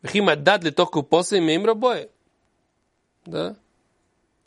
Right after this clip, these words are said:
Мадад ли тохку посы меим рабой. Нужно это г-, говорить? Нужно это вообще оговаривать, что имеется в виду в корзинку?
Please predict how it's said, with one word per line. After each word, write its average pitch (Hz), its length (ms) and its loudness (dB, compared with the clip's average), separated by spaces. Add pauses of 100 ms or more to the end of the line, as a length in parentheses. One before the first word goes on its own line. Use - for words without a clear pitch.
(480)
Мадад 143 560 0
ли 135 160 -2
тохку 180 460 -2
посы 156 440 -2
меим 139 220 -2
рабой. 160 180 -4
Нужно 135 160 -6
это 127 140 -4
г-, 123 220 0
говорить? 135 500 -2 (600)
Нужно 139 280 -2
это 135 120 -6
вообще 131 380 0
оговаривать, 135 840 0 (260)
что - 200 -8
имеется 156 340 -2
в - 20 -2
виду 143 200 0
в - 60 -4
корзинку? 156 580 -2